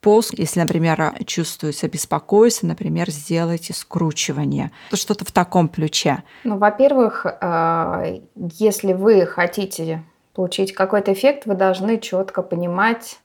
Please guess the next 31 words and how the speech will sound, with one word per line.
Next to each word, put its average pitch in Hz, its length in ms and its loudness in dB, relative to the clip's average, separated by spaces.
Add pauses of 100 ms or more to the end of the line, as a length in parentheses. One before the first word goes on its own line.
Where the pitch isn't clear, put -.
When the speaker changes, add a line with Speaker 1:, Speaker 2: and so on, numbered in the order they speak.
Speaker 2:
почему 208 460 4
вы 180 180 0
хотите 190 400 0
его 185 140 6
получить. 180 440 -2
Так 190 220 -2
как 185 480 0
очень 226 380 2
часто 185 480 0
ко 180 160 -2
мне, 190 320 0
в 190 80 -12
том 180 180 -4
числе 190 260 -4
в 185 60 -2
Инстаграме, 185 640 -4
например, 170 420 -10
пишут 180 640 -6
и 175 60 -6
говорят 185 480 -4
о 170 40 -6
том, 220 280 -4
что - 240 -4
вот 254 280 -4
у 214 40 -8
меня 190 340 -4
болит 190 400 -4
нога, 180 380 -4
голова, 180 500 -2
неважно 180 480 -8
что. 311 400 -6